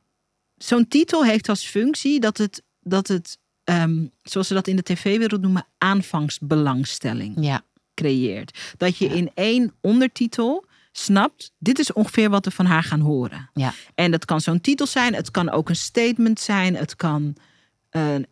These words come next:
Speaker 1: het, en het wordt ook makkelijker dan om, om content te creëren.
Speaker 2: Ik snap het.
Speaker 1: Dus bijvoorbeeld
Speaker 2: Ja,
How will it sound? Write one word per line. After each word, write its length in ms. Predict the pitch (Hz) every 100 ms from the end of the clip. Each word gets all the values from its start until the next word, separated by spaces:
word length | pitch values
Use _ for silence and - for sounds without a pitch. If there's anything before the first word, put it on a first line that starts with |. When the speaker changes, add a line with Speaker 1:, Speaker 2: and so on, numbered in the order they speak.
| 214
Speaker 1:
het, 160 | 214
en 120 | 196 233
het 80 |
wordt 160 | 233 277
ook 60 | 240
makkelijker 360 | 285 302 285
dan 200 | 233 233 -
om, 220 | 196 196
om 200 | 190 196
content 420 | - 220 202 160
te 80 | 156
creëren. 520 | - 151 147 104 120
Speaker 2:
Ik 80 | 110
snap 220 | - 214 -
het. 180 | 135 -
Speaker 1:
Dus 120 | 196
bijvoorbeeld 400 | 226 254 247
Speaker 2:
Ja, 100 | 233